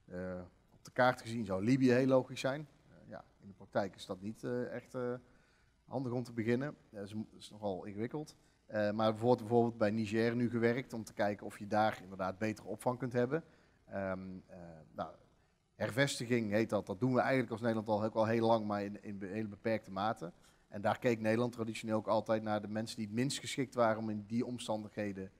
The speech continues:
ehm, eh, te leven. Dus ja, de Amerikanen doen ook een hervestiging. Die kijken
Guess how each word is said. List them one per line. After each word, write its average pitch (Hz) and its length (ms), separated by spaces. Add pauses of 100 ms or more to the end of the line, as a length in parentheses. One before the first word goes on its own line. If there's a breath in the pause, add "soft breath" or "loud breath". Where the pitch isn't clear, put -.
(340 soft breath)
ehm, 92 400 (300)
eh, 87 300
te 117 100
leven. 98 340
Dus - 340 (240)
ja, 92 140
de 98 80
Amerikanen 101 480
doen 98 120
ook 107 140
een 110 60
hervestiging. 110 540
Die 101 100
kijken 98 400